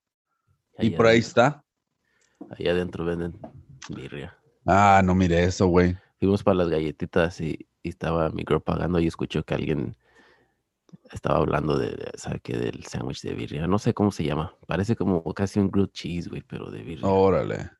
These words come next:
Speaker 2: Well, fuck it, dude. I mean, a comprarte esas putas hamburguesas, güey, chafas.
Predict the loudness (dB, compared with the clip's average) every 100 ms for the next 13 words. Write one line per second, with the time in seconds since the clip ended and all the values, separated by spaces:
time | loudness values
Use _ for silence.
0 | _ 2 6 8 6 2 0 2 2 2
1 | 2 2 4 2 0 -4 -12 -20 _ -6
2 | -2 2 4 4 6 4 4 2 2 4
3 | 6 6 4 4 4 4 4 4 4 0
4 | 0 -2